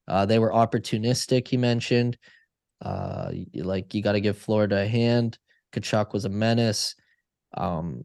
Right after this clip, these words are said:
he also mentioned in the extended version of the interview that the Ber-, Bergeron needs to come back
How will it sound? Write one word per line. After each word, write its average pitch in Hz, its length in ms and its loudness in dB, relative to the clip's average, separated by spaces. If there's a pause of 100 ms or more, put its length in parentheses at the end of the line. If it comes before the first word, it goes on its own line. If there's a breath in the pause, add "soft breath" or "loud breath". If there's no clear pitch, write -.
(120)
he 113 140 4
also 147 220 6
mentioned 147 560 2 (320)
in 117 100 0
the 113 160 2
extended 127 540 4
version 107 360 0
of 104 140 -4
the 104 140 2
interview 104 420 0
that 98 240 0 (480 loud breath)
the - 80 2
Ber-, 117 400 4 (240)
Bergeron 165 440 4
needs 131 300 0
to 131 80 -6
come 117 200 -4
back 107 340 -2